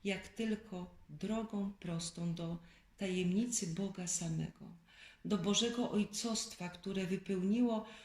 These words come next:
od początku całe jej życie, któremu była do końca posłuszna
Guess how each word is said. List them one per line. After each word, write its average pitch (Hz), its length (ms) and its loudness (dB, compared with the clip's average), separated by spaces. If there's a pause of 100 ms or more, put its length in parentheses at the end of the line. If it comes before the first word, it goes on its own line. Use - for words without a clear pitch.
(220)
od 214 180 -2
początku 240 800 0
całe 202 500 0
jej 175 400 0
życie, 160 500 -4 (680)
któremu 214 640 4 (100)
była 208 360 2
do 190 220 2
końca 262 600 2
posłuszna 202 840 -2